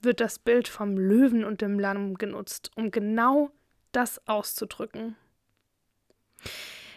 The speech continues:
In dem Gottesdienst, den wir zu dieser Predigt gefeiert haben, gab es jetzt Stationen, um sich mit dem Thema der Macht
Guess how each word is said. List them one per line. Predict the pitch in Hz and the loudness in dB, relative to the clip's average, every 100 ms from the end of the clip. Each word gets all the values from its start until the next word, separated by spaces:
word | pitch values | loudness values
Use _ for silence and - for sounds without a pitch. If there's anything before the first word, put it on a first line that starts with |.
| _ | _
In | 320 294 | 8 10
dem | 294 | 10
Gottesdienst, | 302 320 254 - 220 233 269 - - - 254 | 10 8 6 2 2 4 2 -2 -10 -6 0
den | 240 233 214 | 2 2 2
wir | 226 233 226 | 4 4 2
zu | - | 0
dieser | 220 240 240 | 0 4 4
Predigt | 233 - 262 262 - | 2 2 4 2 0
gefeiert | 262 - 220 226 240 - | -4 -2 0 2 0 -4
haben, | 226 214 226 247 247 _ _ _ _ _ _ - | -2 -2 0 -4 -4 _ _ _ _ _ _ -6
gab | 269 240 | 0 2
es | 247 | 2
jetzt | 254 247 - - | -2 -4 -10 -6
Stationen, | - 247 - 226 220 208 202 _ _ _ _ _ _ _ _ _ - - - - - | -4 -4 -2 0 0 -4 -10 _ _ _ _ _ _ _ _ _ -20 -20 -18 -16 2
um | 285 277 277 - _ _ - | 6 8 6 2 _ _ -6
sich | 247 285 | 2 2
mit | 262 254 | 2 2
dem | 254 240 | 0 0
Thema | - 254 254 247 | 0 0 4 2
der | 226 233 208 | 2 -2 -2
Macht | 208 214 226 - - - | 0 0 0 -2 -12 -14